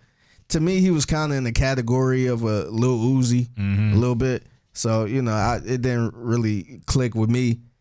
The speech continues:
Speaker 1: But, um, it wa-, uh, of course, it was very unfortunate. Uh, L A is on fire right now.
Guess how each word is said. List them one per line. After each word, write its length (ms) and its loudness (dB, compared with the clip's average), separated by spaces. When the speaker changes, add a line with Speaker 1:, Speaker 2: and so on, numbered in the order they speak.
Speaker 1:
But, 360 0
um, 640 -2
it 100 -2
wa-, 120 -2
uh, 300 -4
of 80 -4
course, 260 0
it 60 0
was 100 0
very 360 0
unfortunate. 760 -2
Uh, 340 0
L 280 0
A 240 0
is 160 0
on 160 0
fire 480 0
right 260 0
now. 420 -2